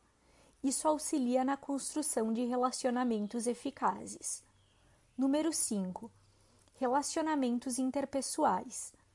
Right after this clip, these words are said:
Significa saber construir boas relações com as outras pessoas. As pessoas que têm boa inteligência emocional conseguem pensar, sentir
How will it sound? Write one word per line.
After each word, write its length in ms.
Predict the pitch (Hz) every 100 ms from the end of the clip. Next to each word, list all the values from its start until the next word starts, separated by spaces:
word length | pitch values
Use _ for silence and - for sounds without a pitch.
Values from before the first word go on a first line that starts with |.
| _ _ _ -
Significa 760 | - 233 254 269 - 269 302
saber 420 | 285 277 233 247
construir 760 | 262 311 320 - - 247 220 254
boas 400 | 233 233 262 277
relações 760 | 285 294 294 - - 214 220
com 200 | - 262
as 160 | 262 240
outras 400 | 226 226 240 -
pessoas. 760 | 294 285 - 196 277 - - - _ - _ _ _ - - - - -
As 180 | 285
pessoas 480 | - 294 - 349 403
que 120 | -
têm 260 | 349 277 254
boa 180 | 220 220
inteligência 800 | 226 233 214 196 208 202 - 262
emocional 800 | 220 208 - 196 180 185 196 - - - -
conseguem 600 | 254 247 - 214 208 202
pensar, 720 | 202 185 185 - 185 185 247 - - -
sentir 760 | - 277 247 240 - 214 233